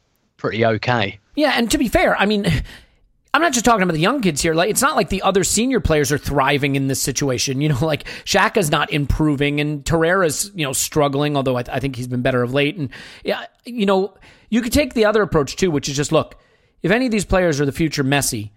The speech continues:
Speaker 2: eighteen-year-old Messi could have been thrown into any team and would have been the best player on the planet. And sometimes you just have to throw these players out there and the, the cream rises to the top. Paul, what, what's your take on this? I mean, is there, is there a right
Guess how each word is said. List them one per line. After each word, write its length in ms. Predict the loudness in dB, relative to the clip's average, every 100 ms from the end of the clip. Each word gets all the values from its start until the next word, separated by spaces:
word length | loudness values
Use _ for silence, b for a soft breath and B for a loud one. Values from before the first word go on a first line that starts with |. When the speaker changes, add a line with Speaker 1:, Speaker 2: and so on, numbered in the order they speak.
| _ _ _ _ _ _ -2
Speaker 2:
eighteen-year-old 540 | 0 2 2 2 2
Messi 300 | 2 0 0
could 120 | -2
have 60 | 0
been 100 | 0
thrown 200 | 0 0
into 180 | 0 -2
any 180 | -2 0
team 260 | 0 0
and 100 | 0
would 80 | -2
have 60 | -2
been 100 | 0
the 60 |
best 220 | 0 -2
player 160 | -2 -2
on 100 | -2
the 60 | -4
planet. 360 | -6 -6 -10 _
And 100 | -2
sometimes 420 | 0 0 0 0
you 60 | -2
just 160 | -2 -2
have 140 | -4
to 80 | -2
throw 160 | -2
these 160 | 0 -2
players 300 | 0 0 2
out 180 | 0 0
there 100 | -4
and 120 | -4
the, 60 | -8 _
the 160 | -6
cream 480 | -6 -4 -2 -2 -4 -4
rises 320 | -2 -2 -4
to 80 | -10
the 60 | -4
top. 280 | -4 -2
Paul, 240 | 2 2 2 B B -4
what, 200 | -4 -4 -8
what's 400 | -8 -2 -2 0
your 80 | 0
take 220 | 0 0
on 60 | 0
this? 160 | -2
I 20 | -2
mean, 180 | 0
is 120 | -2 2
there, 340 | 2 2 0 B B B B
is 100 | -2
there 120 | 2 2
a 60 |
right 380 | 2 2 0 0